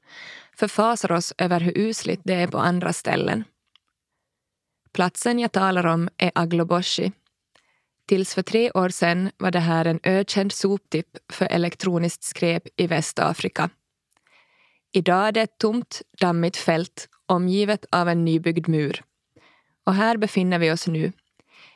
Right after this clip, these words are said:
i en på pappret avslutad berättelse om miljöförstörelse. För tre år sedan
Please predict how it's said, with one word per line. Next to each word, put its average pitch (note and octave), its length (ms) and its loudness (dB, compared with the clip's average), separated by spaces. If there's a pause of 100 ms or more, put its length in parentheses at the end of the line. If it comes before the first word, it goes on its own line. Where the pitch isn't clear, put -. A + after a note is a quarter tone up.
(120)
i F#3 100 2
en E3 180 2
på F3 100 -2
pappret G3+ 540 0
avslutad E3+ 640 0
berättelse E3 800 -2 (140)
om E3 360 0
miljöförstörelse. G#3 1120 0 (1080)
För F#3+ 100 0
tre A3 320 2
år F#3+ 120 2
sedan F3 340 0